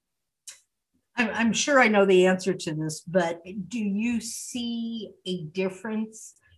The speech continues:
between what you call a lead and what you actually wind up with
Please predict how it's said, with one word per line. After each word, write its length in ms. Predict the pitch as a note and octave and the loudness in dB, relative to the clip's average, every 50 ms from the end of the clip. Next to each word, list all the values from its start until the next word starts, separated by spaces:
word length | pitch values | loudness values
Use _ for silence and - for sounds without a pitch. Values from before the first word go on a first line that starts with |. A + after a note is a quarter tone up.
| _ - | _ -10
between 1000 | G3+ F#3+ F#3 F#3 F3+ - - F#3+ F3+ F3 F3 F3 F3 F3 F3 E3+ E3+ E3+ E3 C#3 A#2+ - _ _ _ _ | -6 -6 -6 -6 -8 -10 -8 -6 -6 -6 -6 -6 -8 -10 -10 -12 -12 -12 -14 -16 -18 -20 _ _ _ _
what 360 | F#3+ F#3 F3+ F#3 F#3 F#3 - | -10 -4 -4 -4 -4 -4 -6
you 120 | G3+ F#3 F#3 | -8 -8 -6
call 320 | F3+ F3 E3 D#3+ D3+ D#3 | -6 -4 -4 -4 -4 -6
a 160 | D#3 D#3 D3 D#3+ | -8 -8 -6 -6
lead 480 | F3+ F#3 F#3+ G3+ G#3+ A3+ G3+ F#3+ - - - | -4 -4 -4 -4 -6 -6 -8 -10 -10 -8 -8
and 100 | F3+ F3 | -6 -6
what 220 | E3+ D3+ D3+ - | -6 -8 -10 -8
you 120 | D#3+ D#3 D3+ | -6 -4 -4
actually 680 | D3+ D#3 D#3+ - - - E3+ D#3+ D#3 D#3 D#3 - - _ _ _ _ _ _ | -4 -4 -4 -6 -10 -10 -8 -8 -8 -6 -8 -8 -10 _ _ _ _ _ _
wind 380 | F#3 F#3 F3 E3 E3+ E3+ D#3+ E3 | -8 -4 -4 -4 -4 -4 -4 -6
up 160 | E3+ E3 - | -6 -6 -8
with 200 | E3 D#3+ D#3 | -8 -6 -6